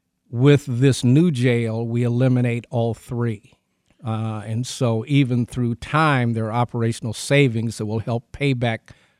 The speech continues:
part of the nut that we're paying, uh, initially for this project. So I think it's, it's, it's worth that evaluation. And also, as much as I may have a feeling about soccer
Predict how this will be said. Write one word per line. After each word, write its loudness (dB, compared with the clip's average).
part 6
of 0
the 0
nut 0
that -4
we're -4
paying, -4
uh, -6
initially 0
for -6
this -6
project. -10
So -8
I -4
think -2
it's, -10
it's, -10
it's -6
worth 0
that -2
evaluation. -4
And 0
also, 0
as 2
much 4
as 2
I 2
may 0
have -2
a -2
feeling 0
about -4
soccer -6